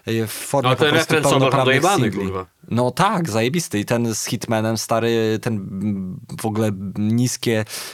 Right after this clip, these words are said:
Speaker 1: e, niskie częstotliwości tam rozpierdalają banie, nie? Nie chcę głośno krzyczeć, bo mój młody zasypie, ale no naprawdę, no, ja jestem podekscytowany nawet teraz, jak o tym myślę, czego nie mogę powiedzieć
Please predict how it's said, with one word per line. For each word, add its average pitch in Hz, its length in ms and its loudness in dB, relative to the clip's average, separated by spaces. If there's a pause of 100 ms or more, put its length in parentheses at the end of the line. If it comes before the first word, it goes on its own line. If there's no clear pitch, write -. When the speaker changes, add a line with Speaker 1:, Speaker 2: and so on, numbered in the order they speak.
Speaker 1:
e, 104 300 0
niskie 117 340 -2
częstotliwości 113 720 -4
tam 110 180 -2
rozpierdalają 110 1120 -6
banie, 107 380 -4
nie? 87 300 -8
Nie 87 100 -8
chcę - 200 -8
głośno 95 320 -4
krzyczeć, - 340 -4
bo 101 120 0
mój 101 120 0
młody 113 300 0
zasypie, 92 500 -2
ale 95 140 0
no 101 100 0
naprawdę, 107 480 0 (400)
no, 104 60 -2 (200)
ja 113 440 0
jestem 113 420 -2
podekscytowany 123 680 -2
nawet 123 280 -2
teraz, - 300 0
jak 98 120 -4
o 101 60 -2
tym 95 180 -6
myślę, 92 360 -4
czego 110 260 -4
nie 117 120 2
mogę 117 220 0
powiedzieć 110 540 -2